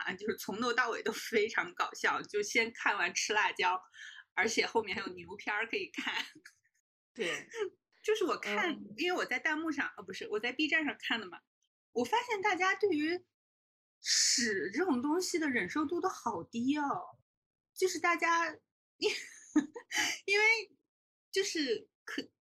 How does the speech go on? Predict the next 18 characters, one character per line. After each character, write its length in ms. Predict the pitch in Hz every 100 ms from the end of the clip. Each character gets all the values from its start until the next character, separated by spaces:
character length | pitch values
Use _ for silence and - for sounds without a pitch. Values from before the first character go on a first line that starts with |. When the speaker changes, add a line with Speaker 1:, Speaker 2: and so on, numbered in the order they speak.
| _
Speaker 1:
就 140 | 359
是 480 | 359 285 240 196 - _ - -
可 280 | - - 240
以 140 | 302 330
想 320 | 339 202 -
象 260 | 262 233
到 220 | 214 220 202
一 140 | 196
部 300 | - 277 254
农 260 | 214 180 262
场 260 | - -
的 80 | -
纪 180 | - 190
录 160 | 170 175
片， 420 | - 180 180 165
然 120 | -
后 140 | 196
他， 260 | 214 254